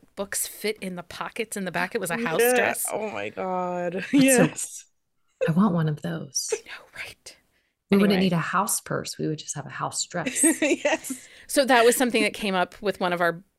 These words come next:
Speaker 1: contributors. She has a house purse that she puts her Kindle
Speaker 2: Oh.
Speaker 1: and her planner and her phone in and her
Speaker 3: And she
Speaker 1: iPad.
Speaker 3: carries it from room to room.
Speaker 1: She carries it with her. She does not have a big house either, but she carries it from
Speaker 2: Oh.
Speaker 1: room to room.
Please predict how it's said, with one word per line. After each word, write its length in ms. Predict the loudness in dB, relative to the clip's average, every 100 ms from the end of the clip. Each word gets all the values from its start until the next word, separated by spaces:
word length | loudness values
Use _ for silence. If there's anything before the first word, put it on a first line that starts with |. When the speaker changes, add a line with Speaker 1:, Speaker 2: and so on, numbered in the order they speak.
| _ -6
Speaker 1:
contributors. 720 | -4 0 0 0 -4 -6 -6
She 160 | 0 2
has 80 | 0
a 60 |
house 300 | 0 0 -2
purse 460 | -6 -6 -4 -6 -8 _ -20 _ _ _
that 120 | -4
she 140 | -2 -2
puts 280 | -2 0
her 100 | 2
Kindle 400 | 2 0 2 4
Speaker 2:
Oh. 160 | 4 2
Speaker 1:
and 120 | -2 -4
her 100 | -4
planner 400 | -4 -2 -2 -2
and 220 | -4 -4
her 100 | -8
phone 320 | -4 -4 -2
in 180 | -4 -4
and 180 | -4 -2
her 100 | -2
Speaker 3:
And 260 | 0 0
she 60 | 2
Speaker 1:
iPad. 160 | 0 0
Speaker 3:
carries 340 | 0 0 0
it 120 | -4 -6
from 180 | -6 -4
room 260 | -2 -4 -6
to 140 | -10 -6
room. 200 | -4 -2
Speaker 1:
She 120 | -4
carries 320 | 0 2 2
it 80 | 2
with 140 | 0
her. 100 | 0 -2
She 120 | 0
does 160 | 2
not 140 | 2 4
have 100 | 4
a 80 | 4
big 160 | 2
house 340 | 2 0 0 -2
either, 360 | -4 -4 -8 _ _ _ _
but 120 | -8
she 140 | -6 -2
carries 340 | 0 2 0
it 120 | -2
from 160 | -4 -6
Speaker 2:
Oh. 20 |
Speaker 1:
room 160 | -4 -4
to 80 | -4
room. 280 | -4 -6